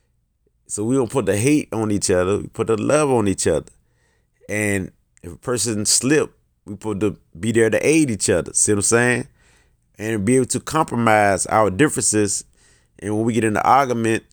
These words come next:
we supposed to be able to figure it out and, and compromise. You know what I mean? Come to this peace. This, the space of peace is within you.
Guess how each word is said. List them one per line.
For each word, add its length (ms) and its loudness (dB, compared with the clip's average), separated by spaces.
we 200 -10
supposed 440 -2
to 60 -10
be 160 2
able 160 2
to 300 -4
figure 360 0
it 60 4
out 220 4
and, 160 -6
and 140 -6
compromise. 840 0
You 80 -12
know 80 -4
what 80 0
I 20 -4
mean? 300 -2
Come 200 -4
to 140 -8
this 160 -2
peace. 440 -8
This, 220 -8
the 120 -10
space 340 2
of 100 -4
peace 300 0
is 260 -2
within 380 -2
you. 340 2